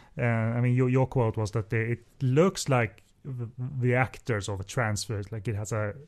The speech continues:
this glaze, like, layer of shit on top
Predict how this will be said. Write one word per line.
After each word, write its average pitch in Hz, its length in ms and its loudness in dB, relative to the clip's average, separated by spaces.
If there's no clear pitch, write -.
this - 400 -10
glaze, 127 1300 2
like, 120 180 0
layer 120 320 2
of 101 100 -4
shit - 680 -4
on 110 160 -4
top 107 240 -4